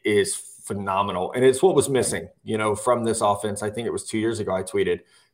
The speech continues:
you know, they, they missed that. They missed that slashing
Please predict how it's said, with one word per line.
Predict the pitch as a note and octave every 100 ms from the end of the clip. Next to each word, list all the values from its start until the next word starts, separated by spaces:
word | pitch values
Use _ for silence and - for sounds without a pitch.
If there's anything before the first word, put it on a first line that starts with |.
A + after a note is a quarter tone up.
| _
you | -
know, | G#2
they, | G2+ G2+ G2+
they | G#2
missed | G#2 G#2 B2 -
that. | F#2+ E2+
They | G2
missed | G#2 G#2+
that | - -
slashing | - G#2 G#2 G#2+ - G2+ G2